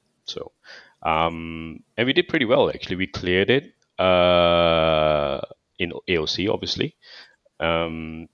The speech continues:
and we got one monk robe that <laughs> went to, uh, M I M,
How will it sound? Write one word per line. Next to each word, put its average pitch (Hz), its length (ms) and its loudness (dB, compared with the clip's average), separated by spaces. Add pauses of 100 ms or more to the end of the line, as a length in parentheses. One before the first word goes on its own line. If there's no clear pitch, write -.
(100)
and 80 600 0
we 92 100 -10
got 104 200 0
one 92 180 0
monk 87 340 -4
robe 92 240 -4 (140)
that 87 160 0
<laughs> - 0 -
went 76 300 -6
to, 82 400 -6
uh, 76 300 0
M 82 160 -4
I 73 140 0
M, 101 220 -4